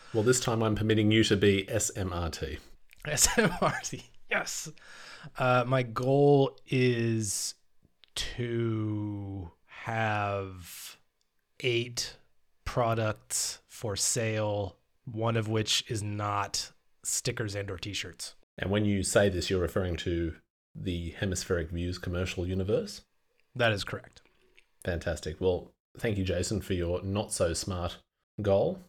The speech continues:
Speaker 1: and we may revisit it in the future. Andrew, I, I just, I don't wanna leave you out here because I think it's time for a lot of backpatting. Andrew, I wanna thank you for tolerating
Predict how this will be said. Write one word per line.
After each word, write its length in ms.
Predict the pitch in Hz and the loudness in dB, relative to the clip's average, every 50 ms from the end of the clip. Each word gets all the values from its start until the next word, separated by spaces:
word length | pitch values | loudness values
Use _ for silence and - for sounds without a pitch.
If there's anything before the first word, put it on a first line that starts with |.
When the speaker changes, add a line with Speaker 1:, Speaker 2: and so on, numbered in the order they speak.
| _ - | _ -6
Speaker 1:
and 200 | 95 90 90 90 | -4 -4 -2 -2
we 240 | 92 92 92 95 90 | -2 -2 -2 -2 -2
may 100 | 110 104 | -2 -2
revisit 500 | 101 98 98 95 101 101 98 95 - 101 | 0 0 0 0 2 0 0 0 -2 -2
it 160 | 101 101 - - - | -4 -4 -4 -6 -6
in 220 | 117 107 107 107 | -4 -4 -2 0
the 80 | 104 101 | -2 -2
future. 440 | - 127 139 160 - - 101 - - - _ _ - | 0 -2 -2 -2 0 0 -2 -2 -2 -8 _ _ -6
Andrew, 420 | - 113 120 120 123 131 143 - | -2 0 0 2 4 2 2 4
I, 280 | 123 113 113 117 - 113 | 6 6 6 6 6 4
I 40 | 110 | 0
just, 200 | 117 117 - - | 0 0 -4 -2
I 100 | - 113 | 0 2
don't 100 | 113 113 | 2 4
wanna 120 | 104 95 | 4 4
leave 180 | 92 92 90 92 | 2 2 2 0
you 120 | 90 87 | 0 2
out 160 | 85 82 82 | 2 0 0
here 140 | - 92 90 | -2 -4 -4
because 260 | 98 98 - - 95 | -2 -4 -2 0 0
I 80 | 92 85 | 0 0
think 180 | - 101 90 - | 0 -2 -6 -8
it's 120 | - - | -10 -12
time 420 | - - 92 87 87 90 87 90 - _ _ _ _ _ | -8 -6 -6 -4 -4 -4 -6 -8 -10 _ _ _ _ _
for 180 | - 98 90 85 | -2 0 0 0
a 100 | 87 87 | 0 0
lot 180 | 98 98 92 87 | 2 2 2 0
of 120 | 82 - | 0 -2
backpatting. 520 | 87 82 - - - 92 87 95 123 139 - - - - - - - - | -2 -2 -4 -4 -6 -4 -4 -4 -4 -8 -8 -12 -20 -20 -20 -16 -4 0
Andrew, 300 | 107 117 127 127 147 131 | 0 0 2 4 6 6
I 40 | |
wanna 160 | 117 113 107 104 | 6 6 4 2
thank 260 | - 107 104 104 - | 0 -2 -2 -2 -2
you 80 | 98 | -6
for 120 | - - - | -6 -6 -6
tolerating 760 | - - 101 92 92 90 92 90 90 92 90 92 87 85 | 0 2 4 4 4 4 4 2 2 0 -2 -4 -6 -8